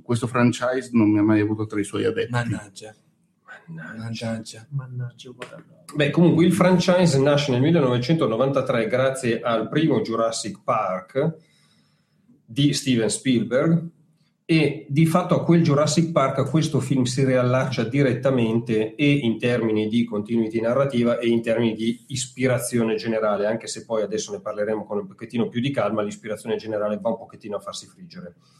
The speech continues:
Speaker 3: Eh, il film è, è arrivato dopo lunghissima gestazione nelle nostre sale,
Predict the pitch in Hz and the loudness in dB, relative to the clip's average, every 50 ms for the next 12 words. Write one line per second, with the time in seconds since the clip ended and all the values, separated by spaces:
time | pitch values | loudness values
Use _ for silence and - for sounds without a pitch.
0 | _ - - - - _ _ _ _ _ - 139 131 123 120 120 120 120 117 117 | _ -20 -20 -20 -20 _ _ _ _ _ -2 -2 0 2 2 2 2 2 2 2
1 | 117 113 113 113 117 117 - - - _ _ _ _ _ _ _ _ _ _ _ | 2 2 2 2 2 0 -2 -6 -16 _ _ _ _ _ _ _ _ _ _ _
2 | _ _ _ _ _ _ - - 170 165 - - - 202 202 196 175 143 139 143 | _ _ _ _ _ _ 2 4 6 6 6 6 4 4 6 6 6 6 6 4
3 | 147 131 123 123 127 127 127 127 131 143 143 135 127 127 - 131 113 110 107 107 | 4 4 2 2 2 2 2 2 2 4 2 2 2 0 0 0 2 2 2 2
4 | 127 117 - - 120 117 117 127 123 127 127 139 175 170 - 165 143 120 110 107 | 0 0 0 0 2 2 4 4 4 4 4 6 6 6 6 4 2 2 0 0
5 | 107 110 - - 110 101 - - 127 120 113 107 104 101 101 101 101 101 101 107 | -2 -4 -4 -4 -6 -6 -4 -2 0 0 2 2 0 0 0 0 0 0 0 0
6 | 113 - - 107 101 95 - 120 110 104 101 101 110 120 139 156 170 170 170 - | -2 -2 -4 -6 -8 -4 -2 -2 0 0 0 0 2 2 2 2 2 0 -2 -8